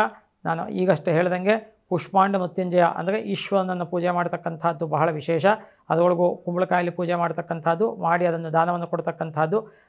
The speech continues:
ಅದೇ ರೀತಿಯಲ್ಲಿ ನಿಮ್ಮ ಮನೆ ದೇವರನ್ನ, ಕುಲದೇವರನ್ನ ಪೂಜೆ ಮಾಡ್ತಕ್ಕಂಥದ್ದು ಕೂಡ ಬಹಳ ವಿಶೇಷ ಆಗಿರುತ್ತೆ. ಅದಷ್ಟೇ ಅಲ್ಲದೆ ನೀವು ಈ ಒಂದು ದಕ್ಷಿಣಾಯನ ಮತ್ತು ಉತ್ತರಾಯಣ ಪರ್ವಕಾಲಗಳು, ಮಹಾಪರ್ವಕಾಲಗಳು ಅಂತೆಲ್ಲ ಕರಿತೀವಿ ನಾವು,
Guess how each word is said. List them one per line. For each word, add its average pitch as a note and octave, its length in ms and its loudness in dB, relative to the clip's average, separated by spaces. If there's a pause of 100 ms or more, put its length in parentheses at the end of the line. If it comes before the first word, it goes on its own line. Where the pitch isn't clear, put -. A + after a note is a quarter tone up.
(100)
ಅದೇ E3+ 180 2
ರೀತಿಯಲ್ಲಿ G3 460 0 (320)
ನಿಮ್ಮ F3+ 240 2
ಮನೆ E3+ 280 0
ದೇವರನ್ನ, G3 400 2 (200)
ಕುಲದೇವರನ್ನ F#3+ 600 2
ಪೂಜೆ F#3 280 -2
ಮಾಡ್ತಕ್ಕಂಥದ್ದು F3+ 800 0
ಕೂಡ F3 180 -2 (680)
ಬಹಳ D#3+ 240 6 (180)
ವಿಶೇಷ F3 360 0
ಆಗಿರುತ್ತೆ. D#3+ 440 0 (420)
ಅದಷ್ಟೇ E3 360 4
ಅಲ್ಲದೆ F#3+ 540 2 (140)
ನೀವು G3+ 460 0
ಈ F#3+ 120 0
ಒಂದು G3 480 0
ದಕ್ಷಿಣಾಯನ G#3 580 2
ಮತ್ತು F#3+ 280 -2
ಉತ್ತರಾಯಣ F#3+ 460 2
ಪರ್ವಕಾಲಗಳು, G#3 880 2
ಮಹಾಪರ್ವಕಾಲಗಳು G3 1120 2
ಅಂತೆಲ್ಲ F3+ 300 -2
ಕರಿತೀವಿ E3+ 340 -2
ನಾವು, D#3+ 240 4